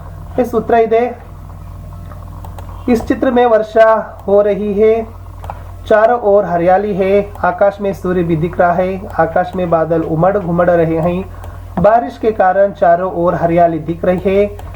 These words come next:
पेड़ में फल लगे हुए हैं, धरती पर तरह तरह के फूल खिले हुए हैं ಅಂತಕ್ಕಂಥದ್ದು ಒಂದು ಐದು ಸಾಲುಗಳನ್ನ ಬರೆದ್ರೂ ಕೂಡ ಉತ್ತರ ಆಗ್ತದೆ। ಅದೇ ತರ ನಿಮ್ಗೆ ಎರಡನೇ ಚಿತ್ರ ಕೊಟ್ಟಿದ್ದಾರೆ,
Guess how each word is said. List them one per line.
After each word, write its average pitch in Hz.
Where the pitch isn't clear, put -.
पेड़ 220
में 208
फल 185
लगे 151
हुए 185
हैं, 190
धरती 220
पर 202
तरह 196
तरह 170
के 165
फूल 170
खिले 165
हुए 175
हैं 160
ಅಂತಕ್ಕಂಥದ್ದು 160
ಒಂದು 165
ಐದು 220
ಸಾಲುಗಳನ್ನ 185
ಬರೆದ್ರೂ 156
ಕೂಡ 156
ಉತ್ತರ -
ಆಗ್ತದೆ। -
ಅದೇ 214
ತರ 226
ನಿಮ್ಗೆ 208
ಎರಡನೇ 214
ಚಿತ್ರ 226
ಕೊಟ್ಟಿದ್ದಾರೆ, 185